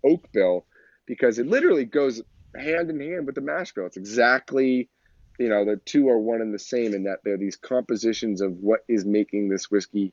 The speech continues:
this way. So we find the oak bill to be a really easy, understandable, digestible way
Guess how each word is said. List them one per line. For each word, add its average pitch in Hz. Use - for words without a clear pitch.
this 92
way. 92
So 107
we 110
find 131
the 120
oak 123
bill 117
to 104
be 107
a 101
really 120
easy, 143
understandable, 120
digestible 101
way 95